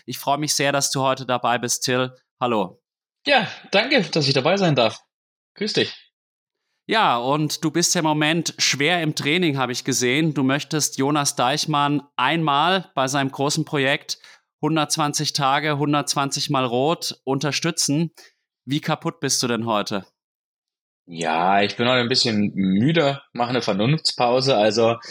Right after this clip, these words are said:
Speaker 2: wir sind mittlerweile auch bei zweimal angekommen, begleiten, äh, back to back, um das einfach mal auszuprobieren.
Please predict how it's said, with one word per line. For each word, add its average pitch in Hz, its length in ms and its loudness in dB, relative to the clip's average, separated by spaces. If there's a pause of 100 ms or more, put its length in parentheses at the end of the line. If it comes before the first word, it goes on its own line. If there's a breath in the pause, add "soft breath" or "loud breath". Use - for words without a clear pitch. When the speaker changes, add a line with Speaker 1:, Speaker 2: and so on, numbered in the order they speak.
(180 loud breath)
Speaker 2:
wir 110 80 2
sind 127 200 2
mittlerweile 113 500 2
auch 113 200 2
bei 104 140 2
zweimal 127 560 2
angekommen, 143 540 0
begleiten, 127 680 0
äh, 117 300 0
back 110 220 -2
to 87 100 -4
back, 104 240 -2
um 113 140 -2
das 101 100 0
einfach 113 220 0
mal 98 160 -4
auszuprobieren. 135 800 0